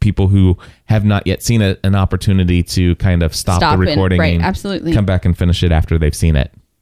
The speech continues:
Speaker 2: Yes.
Speaker 1: So there you go.
Speaker 2: So we saw Brave in the, in the afternoon.
Speaker 1: We did.
Speaker 2: Um, my parents met us at the, at the movie theater, so
Speaker 1: Which
Speaker 2: that
Speaker 1: was
Speaker 2: was
Speaker 1: very,
Speaker 2: fun to,
Speaker 1: very
Speaker 2: you
Speaker 1: cool.
Speaker 2: know.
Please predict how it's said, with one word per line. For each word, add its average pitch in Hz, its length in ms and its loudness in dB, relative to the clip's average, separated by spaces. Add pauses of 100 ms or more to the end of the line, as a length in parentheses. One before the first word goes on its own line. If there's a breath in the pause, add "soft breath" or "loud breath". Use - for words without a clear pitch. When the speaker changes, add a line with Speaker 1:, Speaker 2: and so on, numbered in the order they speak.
(400)
Speaker 2:
Yes. - 440 -4 (200)
Speaker 1:
So - 160 -2
there 135 160 2
you 151 80 2
go. 101 220 0
Speaker 2:
So 254 300 0
we 262 100 2
saw 254 220 0
Brave 254 460 0 (380)
in 233 200 2
the, 240 380 2
in 214 180 2
the 233 300 0
afternoon. 208 720 2 (100)
Speaker 1:
We 98 140 2
did. 90 400 0
Speaker 2:
Um, 208 180 0
my 208 100 2
parents 226 440 0
met 196 180 2
us 175 320 -2
at - 160 -4
the, 196 400 0
at - 120 -8
the 220 100 0
movie 196 240 0
theater, 180 360 0
so 208 120 0
Speaker 1:
Which 208 60 2
Speaker 2:
that 233 100 2
Speaker 1:
was 101 80 -2
Speaker 2:
was 226 80 -2
Speaker 1:
very, 208 100 2
Speaker 2:
fun 196 220 0
to, 202 180 -2
Speaker 1:
very 196 140 2
Speaker 2:
you 101 80 2
Speaker 1:
cool. - 180 0
Speaker 2:
know. 214 180 -2